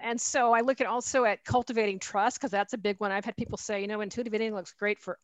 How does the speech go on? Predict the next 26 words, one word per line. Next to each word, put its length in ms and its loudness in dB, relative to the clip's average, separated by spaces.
other 600 2
people, 600 -6
but 160 -12
I 220 2
don't 300 -2
know 120 -2
if 120 -6
my 420 -2
body's 440 -6
working. 520 -10
I 140 -2
don't 100 0
know 80 -2
if 140 -8
my 500 0
body 320 -6
will 140 -12
do 180 -6
it." 80 0
I 60 -2
hear 180 -4
that 200 -4
over 360 -6
and 80 -8
over 460 -4
again. 480 -8